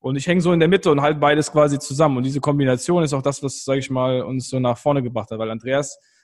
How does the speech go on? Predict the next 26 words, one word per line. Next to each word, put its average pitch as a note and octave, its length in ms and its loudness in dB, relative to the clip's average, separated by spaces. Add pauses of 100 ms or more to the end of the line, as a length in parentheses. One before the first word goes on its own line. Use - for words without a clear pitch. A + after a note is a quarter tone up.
Der A2 120 -2
Arm D#3 180 2
geht D#3 100 0
immer C#3+ 160 2
zwei D3 280 2
Schritte D3 300 0
vor, F3 300 2
Andreas D3 300 -2
ist C#3 140 -14
ein - 80 -16
Anker, D3+ 240 -6
der C3+ 120 -4
zurückhält E3+ 500 0
und D3 100 -2
ich - 120 -8
bin C#3+ 100 -4
das C#3 120 -2
Seil C#3 240 2
in C#3+ 60 0
der C3 100 2
Mitte, C#3+ 220 -2
das C3 160 0
beide C3+ 320 4
irgendwie C3 240 -2
zusammen, C#3 480 -2
äh, A#2 200 -6